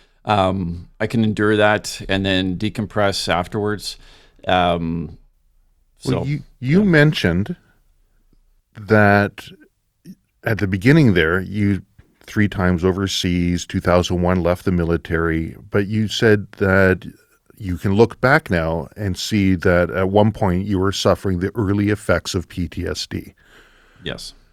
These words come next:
Speaker 2: At the time, you probably didn't recognize it, and maybe
Speaker 1: No.
Speaker 2: somebody listening to this podcast might be going through something similar and not recognize it. Would you be willing to identify some of those early effects of P T S D that,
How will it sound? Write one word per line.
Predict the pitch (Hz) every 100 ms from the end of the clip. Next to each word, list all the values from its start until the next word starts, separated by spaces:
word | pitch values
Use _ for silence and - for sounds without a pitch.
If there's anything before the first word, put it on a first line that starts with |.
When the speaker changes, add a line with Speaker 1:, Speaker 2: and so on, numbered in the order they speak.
| _ _ _ _ _ _ -
Speaker 2:
At | 143
the | 113
time, | - 143 135 104
you | 101
probably | 117 95 92 95
didn't | 92 90 85
recognize | 78 80 82 78 80 -
it, | - - -
and | 101 101
maybe | 104 104 104
Speaker 1:
No. | 110
Speaker 2:
somebody | 101 101 101
listening | 98 110 180 - 156
to | 117
this | 87 -
podcast | - 87 80 78 85 85 123 -
might | 98 202
be | 107
going | 101 104 107
through | 117
something | 98 98 - 90
similar | - - 220 87 87
and | 85
not | 85 71 -
recognize | 92 85 87 78 78
it. | 76 76 - _ _ 101
Would | 95 92
you |
be | 85 95 92 - - 101
willing | 98 98 98 101
to | - 101 92 92 85
identify | 90 90 87 101 110 123
some | 147 - 87
of | 104
those | 101 95
early | 90 98 101
effects | 95 - 98 -
of | 98
P | - 95
T | 92
S | 95 -
D | 92 101
that, | 104 82